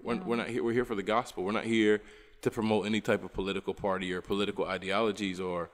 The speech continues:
Speaker 1: you know, w-, so we're not even here to promote personal freedom."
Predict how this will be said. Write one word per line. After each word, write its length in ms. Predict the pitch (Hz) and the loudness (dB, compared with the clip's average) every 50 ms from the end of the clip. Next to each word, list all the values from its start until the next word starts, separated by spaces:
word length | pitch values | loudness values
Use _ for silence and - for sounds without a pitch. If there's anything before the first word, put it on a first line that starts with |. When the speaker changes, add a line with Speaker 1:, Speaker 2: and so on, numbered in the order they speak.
| - - - - _ _ _ _ _ _ | -16 -20 -20 -20 _ _ _ _ _ _
Speaker 1:
you 180 | - - 120 107 | -2 0 0 0
know, 360 | 101 90 90 85 82 82 - - - - | 0 0 -2 -4 -6 -8 -12 -18 -14 -10
w-, 160 | - - - - _ _ - - | -10 -10 -10 -12 _ _ -20 -14
so 220 | - - 127 - - | -2 0 0 0 2
we're 120 | - 135 | 4 6
not 120 | 175 190 175 | 8 8 8
even 140 | 139 127 | 8 6
here 240 | 113 127 127 127 127 | 6 6 6 6 6
to 60 | 117 | 4
promote 360 | 110 - 113 117 117 113 101 - | 2 0 2 2 4 4 4 4
personal 300 | 123 110 - - 101 92 | 2 2 2 0 -4 -2
freedom." 320 | - 160 185 156 95 | 0 -2 -2 -2 -4